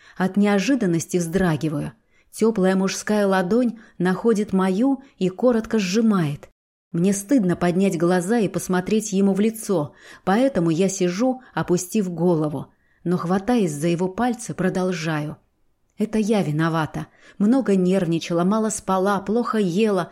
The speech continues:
А ещё я перенесла грипп, тяжёлый, с высокой температурой и ужасным кашлем. Если бы я не работала, а сидела дома или училась, всё было бы иначе. Артём двигается ближе ко мне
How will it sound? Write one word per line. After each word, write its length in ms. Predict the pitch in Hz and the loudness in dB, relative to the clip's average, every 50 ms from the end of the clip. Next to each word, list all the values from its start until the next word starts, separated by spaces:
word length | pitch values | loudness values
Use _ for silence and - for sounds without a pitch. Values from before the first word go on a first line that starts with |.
| - - - - - | -12 -20 -20 -8 -2
А 120 | 175 180 | 0 2
ещё 500 | 185 196 190 - - 269 277 277 269 269 - - - - _ - | 2 2 0 -2 0 0 0 0 0 -2 -10 -20 -20 -20 _ -4
я 180 | 160 185 202 | -2 -2 0
перенесла 560 | 202 220 208 214 208 208 202 - 233 233 233 | 2 2 2 2 0 0 -2 -2 -2 -2 0
грипп, 380 | 220 208 208 202 180 - - - - - _ - | 0 2 2 2 0 -2 -4 -10 -18 -20 _ -4
тяжёлый, 680 | - 214 208 202 196 226 214 190 160 143 160 - - _ _ _ _ _ _ _ | -2 0 0 2 2 2 2 2 0 -2 -4 -8 -14 _ _ _ _ _ _ _
с 140 | - - | -6 -2
высокой 420 | 180 196 196 - 277 269 - 196 190 | 0 0 2 2 0 0 0 -2 -2
температурой 760 | 196 - 185 185 196 190 190 196 196 196 277 254 202 160 160 | -2 -4 -2 -2 0 0 0 0 0 0 0 0 0 0 0
и 40 | |
ужасным 500 | 160 165 165 196 214 208 - 202 196 196 | 0 -2 -2 -4 -4 -4 -2 -2 -2 -2
кашлем. 540 | 196 196 170 160 160 - - - 147 139 - - _ _ _ - - - _ | -2 -2 -2 -2 -2 -4 -6 -6 -6 -6 -6 -8 _ _ _ -20 -20 -12 _
Если 340 | - 170 233 247 247 247 240 | -2 -2 -2 0 0 0 2
бы 100 | 202 240 | 2 2
я 160 | 226 247 247 | 4 4 4
не 120 | 240 240 233 | 4 4 4
работала, 560 | 220 214 208 196 226 262 247 247 160 151 160 | 2 2 0 0 0 0 0 0 -2 -2 -2
а 60 | 156 | -2
сидела 440 | - - 185 185 240 269 240 190 175 | -2 -2 -2 0 0 2 2 0 0
дома 400 | 160 165 208 233 220 190 170 165 | 0 2 2 2 2 2 2 2
или 180 | 175 196 202 | 2 2 2
училась, 640 | 196 196 196 196 - - 262 277 240 190 170 - - - - - - | 2 0 0 -2 -2 0 0 0 0 0 -2 -4 -8 -14 -20 -20 -18
всё 220 | - - - 254 | -6 -2 0 2
было 240 | 220 233 247 247 247 | 2 2 2 2 2
бы 200 | 214 220 240 247 | 2 2 4 4
иначе. 540 | 240 233 220 196 175 - - - - 147 - - _ _ _ _ _ _ _ _ _ _ _ _ | 4 4 4 2 2 0 -2 -6 -8 -10 -10 -14 _ _ _ _ _ _ _ _ _ _ _ _
Артём 520 | - 170 165 170 - - - 254 247 220 160 | -6 -4 -4 -4 -4 -2 0 0 0 0 0
двигается 540 | 156 170 202 175 170 175 170 - - 170 151 | 2 0 2 2 0 -2 -2 -2 -4 -4 -2
ближе 320 | 170 180 190 170 165 165 | 0 0 0 -2 -4 -4
ко 160 | - 175 170 | -2 -2 0
мне 360 | 170 180 196 226 233 220 - | 2 2 2 0 0 -4 -6